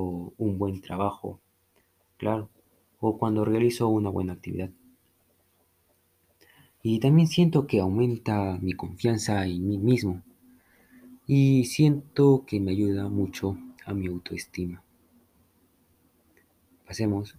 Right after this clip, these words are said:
con la siguiente pregunta. ¿Qué te dicen tus seres queridos o tu entorno respecto a un buen trabajo o lo contrario?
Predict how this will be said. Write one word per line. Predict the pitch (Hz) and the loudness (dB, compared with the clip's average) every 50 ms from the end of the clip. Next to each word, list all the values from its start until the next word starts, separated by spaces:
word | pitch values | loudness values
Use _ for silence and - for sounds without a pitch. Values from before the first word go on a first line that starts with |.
| _ _ _ | _ _ _
con | - 90 87 87 | -10 -8 -8 -8
la | 87 82 - | -8 -10 -14
siguiente | - - - 101 98 95 92 92 | -16 -12 -10 -8 -8 -8 -10 -10
pregunta. | 92 98 98 98 95 92 - _ _ _ _ _ _ _ _ _ _ _ _ _ _ _ _ _ _ - - - - _ _ _ _ _ - | -8 -6 -4 -4 -4 -6 -10 _ _ _ _ _ _ _ _ _ _ _ _ _ _ _ _ _ _ -20 -20 -20 -20 _ _ _ _ _ 8
¿Qué | 147 147 | 8 8
te | 147 147 139 | 10 10 10
dicen | 131 131 127 - 127 117 110 | 10 10 8 6 4 2 2
tus | - 98 | 2 2
seres | 120 117 117 113 113 | 4 4 4 2 0
queridos | - - 98 104 107 104 104 107 104 - - - - - - - | 0 0 2 2 4 2 2 0 -2 -6 -10 -10 -12 -16 -12 -6
o | - 110 104 104 98 98 98 | -4 -2 0 0 0 -2 -2
tu | - - | -2 -4
entorno | 101 98 95 131 127 123 120 120 120 117 107 - _ _ | -2 0 2 4 4 4 4 2 0 -2 -4 -10 _ _
respecto | - 98 98 - - - 127 117 - - 120 110 | -8 -8 -8 -4 -2 -2 -2 0 0 0 0 2
a | 104 | 2
un | 104 107 107 | 2 0 0
buen | 107 104 104 104 | 0 -2 -2 -4
trabajo | - 98 98 98 101 - _ _ _ _ _ _ _ _ _ _ _ _ _ _ | -6 -6 -4 -4 -6 -8 _ _ _ _ _ _ _ _ _ _ _ _ _ _
o | - 107 | -4 -2
lo | 101 95 92 | -2 -2 -2
contrario? | 98 98 92 101 90 80 - - | -4 -6 -4 -4 -6 -6 -8 -12